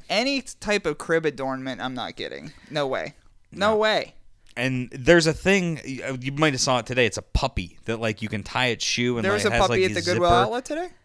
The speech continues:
Speaker 2: Not like a real puppy. It's a stuffed puppy.
Speaker 1: I know. I didn't see any,
Speaker 2: It's
Speaker 1: any
Speaker 2: a goo,
Speaker 1: puppies.
Speaker 2: it's a Goo Goo Gaga puppy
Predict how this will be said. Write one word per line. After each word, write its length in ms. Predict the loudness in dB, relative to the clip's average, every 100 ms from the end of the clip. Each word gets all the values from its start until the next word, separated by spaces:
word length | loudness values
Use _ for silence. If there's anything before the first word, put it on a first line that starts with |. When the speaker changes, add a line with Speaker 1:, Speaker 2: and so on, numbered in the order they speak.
| -4
Speaker 2:
Not 120 | 0
like 160 | 2 2
a 40 |
real 200 | 2 2
puppy. 260 | 2 -2 -4
It's 120 | -6
a 40 |
stuffed 300 | -4 -2 -2
puppy. 280 | -6 -6 -2 2
Speaker 1:
I 100 | 2
know. 160 | 2
I 100 | 2
didn't 160 | 0 -2
see 120 | -4
any, 140 | -4 -2
Speaker 2:
It's 200 | 2 4
Speaker 1:
any 100 | 4
Speaker 2:
a 20 |
goo, 260 | 4 4 2
Speaker 1:
puppies. 120 | 0
Speaker 2:
it's 160 | -2 0
a 60 |
Goo 240 | 0 0 2
Goo 200 | 0 2
Gaga 500 | 2 2 2 -2 2
puppy 400 | 2 2 -4